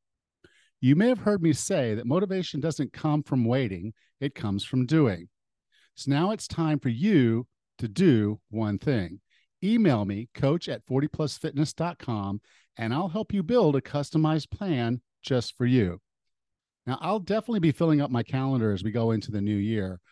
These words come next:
so don't miss this chance to create your action plan, a unique action plan for you. Email me, coach at forty plus fitness dot com.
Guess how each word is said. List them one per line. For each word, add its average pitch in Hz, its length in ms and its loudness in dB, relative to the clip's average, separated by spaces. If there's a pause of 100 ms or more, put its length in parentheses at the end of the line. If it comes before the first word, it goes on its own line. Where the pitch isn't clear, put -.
(140)
so 170 140 0
don't 226 220 2
miss 208 180 0
this 185 240 -2
chance 151 640 -2 (320)
to 156 160 0 (160)
create 165 480 0
your 165 420 2
action 143 380 -4
plan, 90 340 -8
a 110 80 -4
unique 131 480 2
action 120 380 -8
plan 107 320 -6
for - 140 -6
you. 135 400 0 (400)
Email 202 420 0
me, 101 320 -6 (220)
coach 175 460 -2
at 123 260 -6
forty 139 280 0
plus 147 300 -2
fitness 123 440 -4
dot 110 280 -8
com. 104 420 -2